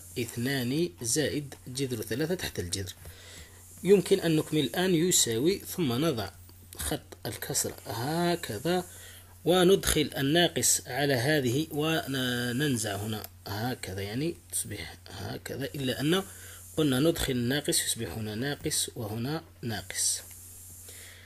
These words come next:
ماذا يحدث؟ أنه هذا يذهب مع هذا، يبقى لنا ماذا؟ يبقى لنا ناقص اثنان في جذر،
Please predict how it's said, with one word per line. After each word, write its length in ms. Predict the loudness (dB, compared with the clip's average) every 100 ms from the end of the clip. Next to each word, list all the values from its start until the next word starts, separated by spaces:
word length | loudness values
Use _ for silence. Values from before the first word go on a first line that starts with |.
| -20 -6 8
ماذا 220 | 12 12
يحدث؟ 420 | 10 6 0 4
أنه 280 | 6 6 6
هذا 460 | 6 6 4 0 -12 -20 -18 0
يذهب 420 | 2 4 2 0
مع 100 | -2
هذا، 360 | 0 0 6 6
يبقى 260 | 6 2
لنا 220 | 2 2 2
ماذا؟ 260 | 2 2
يبقى 220 | 2 0
لنا 120 | 0 2
ناقص 540 | 4 4 2 0 -2 -4
اثنان 800 | -12 -6 -4 -2 -2 0 0 0 -4
في 360 | -6 -4 -4 -4
جذر، 520 | 0 0 0 -2